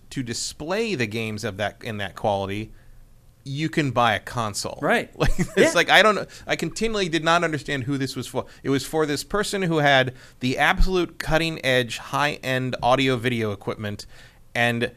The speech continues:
Speaker 1: like,
Speaker 2: Couldn't
Speaker 1: gigab-,
Speaker 2: afford a
Speaker 1: gigabit
Speaker 2: three hundred dollar
Speaker 1: internet,
Speaker 2: console.
Speaker 1: but wouldn't buy a P S five.
Speaker 2: <laughs>
Speaker 1: Like, who is that?
Speaker 2: Yep. It's funny, too, watching this presentation, all the people in the crowd applauding.
Speaker 1: Yeah.
Speaker 2: Brilliant.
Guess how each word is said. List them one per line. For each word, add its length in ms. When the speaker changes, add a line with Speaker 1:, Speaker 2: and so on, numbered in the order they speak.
Speaker 1:
like, 180
Speaker 2:
Couldn't 180
Speaker 1:
gigab-, 300
Speaker 2:
afford 340
a 20
Speaker 1:
gigabit 100
Speaker 2:
three 100
hundred 260
dollar 120
Speaker 1:
internet, 420
Speaker 2:
console. 380
Speaker 1:
but 160
wouldn't 400
buy 180
a 100
P 200
S 160
five. 560
Speaker 2:
<laughs> 80
Speaker 1:
Like, 120
who 260
is 240
that? 320
Speaker 2:
Yep. 320
It's 160
funny, 280
too, 180
watching 340
this 140
presentation, 640
all 80
the 80
people 340
in 60
the 80
crowd 560
applauding. 680
Speaker 1:
Yeah. 120
Speaker 2:
Brilliant. 540